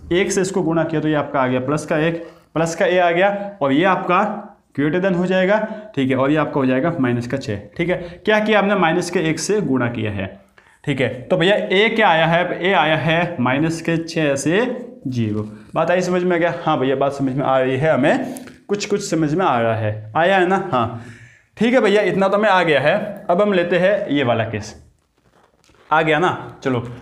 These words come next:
तो f of zero हम लेकर देखते हैं कितना है। f of zero कितना है? यहाँ पे रखिए ज़ीरो, f of zero आ जाएगा दो। ठीक है, f of zero दो हो जाएगा, और, अ,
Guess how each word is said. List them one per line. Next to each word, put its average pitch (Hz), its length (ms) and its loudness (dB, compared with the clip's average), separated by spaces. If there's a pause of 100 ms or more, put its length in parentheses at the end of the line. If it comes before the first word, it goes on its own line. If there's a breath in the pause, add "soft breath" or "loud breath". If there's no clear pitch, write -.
(120 loud breath)
तो - 60 -4 (120)
f 208 180 2
of 190 160 2
zero 151 200 0
हम 151 180 2
लेकर 135 300 -2
देखते 123 500 -6
हैं 117 200 -2
कितना 120 220 -4
है। 107 200 -4 (160)
f - 80 -4
of - 120 0
zero 151 240 0
कितना 147 220 -2
है? 143 440 -4
यहाँ 151 160 2
पे 170 160 2
रखिए 160 220 0
ज़ीरो, 120 280 -2 (100)
f 151 100 -2
of 160 140 -2
zero 143 140 2
आ 151 100 2
जाएगा 131 280 2
दो। 113 460 -6 (440 soft breath)
ठीक 120 180 -4
है, 120 360 -2
f - 40 -4
of 139 120 -4
zero 139 200 -2
दो 156 100 -2
हो 143 80 0
जाएगा, 123 380 2 (340 loud breath)
और, 135 360 2
अ, 135 380 0